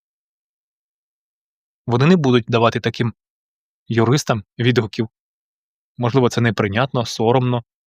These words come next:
ну, чи якось аморально. Щось схоже до лікарів. Тобто деякі лікарі, вони без особистої історії. Ну, наприклад, ті, які лікують венеричні хвороби.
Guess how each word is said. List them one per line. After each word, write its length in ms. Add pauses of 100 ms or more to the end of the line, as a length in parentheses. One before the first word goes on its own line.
(360)
ну, 160
чи 140
якось 380 (560)
аморально. 600 (1000)
Щось 240
схоже 280
до 120
лікарів. 440 (1160)
Тобто 240
деякі 480 (580)
лікарі, 440
вони 240
без 380
особистої 600
історії. 540 (500)
Ну, 160
наприклад, 540
ті, 240 (600)
які 360
лікують 440
венеричні 500
хвороби. 420